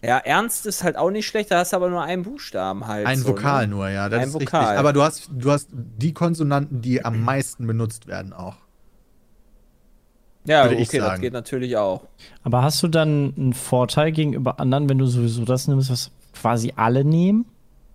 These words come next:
Speaker 3: Du
Speaker 2: Ich
Speaker 3: musst
Speaker 2: weiß
Speaker 3: ja
Speaker 2: ja nicht, was
Speaker 3: besser
Speaker 2: alle
Speaker 3: sein
Speaker 2: nehmen.
Speaker 3: als
Speaker 2: Ich hab schon
Speaker 3: andere,
Speaker 2: so viele
Speaker 3: weißt du?
Speaker 2: unterschiedliche Startwörter gehört.
Speaker 3: Ah, okay.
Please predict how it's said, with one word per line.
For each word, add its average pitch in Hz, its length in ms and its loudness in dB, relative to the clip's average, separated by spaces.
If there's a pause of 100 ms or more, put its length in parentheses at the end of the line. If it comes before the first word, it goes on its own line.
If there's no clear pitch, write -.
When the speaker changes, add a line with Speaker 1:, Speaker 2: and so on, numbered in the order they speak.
(880)
Speaker 3:
Du - 80 0
Speaker 2:
Ich 117 40 4
Speaker 3:
musst 143 100 4
Speaker 2:
weiß 160 60 2
Speaker 3:
ja 165 80 6
Speaker 2:
ja - 20 2
nicht, 107 140 2
was - 140 4
Speaker 3:
besser - 100 6
Speaker 2:
alle - 80 4
Speaker 3:
sein 117 140 4
Speaker 2:
nehmen. 113 100 4
Speaker 3:
als 107 100 4
Speaker 2:
Ich 107 60 2
hab - 80 2
schon 110 80 2
Speaker 3:
andere, 110 140 4
Speaker 2:
so 101 60 4
viele 104 100 4
Speaker 3:
weißt 139 120 6
du? 143 40 6
Speaker 2:
unterschiedliche 135 560 2
Startwörter 123 600 0
gehört. 113 320 2
Speaker 3:
Ah, 175 220 6
okay. 160 400 2